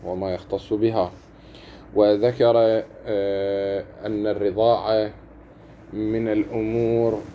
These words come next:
ليست من الأمور الواجبة على الأم، مع تفصيل.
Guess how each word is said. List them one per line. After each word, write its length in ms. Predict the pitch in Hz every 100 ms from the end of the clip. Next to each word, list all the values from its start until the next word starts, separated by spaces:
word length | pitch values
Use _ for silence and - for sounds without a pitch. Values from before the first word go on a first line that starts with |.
| -
ليست 520 | 110 110 120 113 110 104
من 180 | 110 110
الأمور 560 | 107 - 110 110 110 104
الواجبة 640 | 101 107 104 107 95 98
على 280 | - 107 104
الأم، 800 | 98 - - 127 127 131 131 127 - - - - - - - - - - -
مع 260 | 120 117 107
تفصيل. 640 | 117 110 - 110 95 82